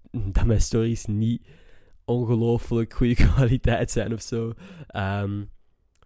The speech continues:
en toch, op een of andere manier is er in TikTok, op TikTok zo'n groot publiek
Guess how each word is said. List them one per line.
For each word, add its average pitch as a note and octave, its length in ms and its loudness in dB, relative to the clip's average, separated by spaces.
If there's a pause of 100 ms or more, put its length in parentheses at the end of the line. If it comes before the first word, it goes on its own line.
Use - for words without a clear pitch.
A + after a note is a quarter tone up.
(140)
en A#2+ 200 -6
toch, E3 240 0
op - 140 -4
een C#3 120 2
of D3+ 60 -2
andere C#3 120 0
manier B2 440 -2
is - 180 -8
er - 160 -8
in G#2+ 180 -8
TikTok, C#3 420 -4
op A2 120 -4
TikTok C#3 320 -2 (1300)
zo'n B2 480 -4
groot B2 400 -2 (400)
publiek A2+ 540 -2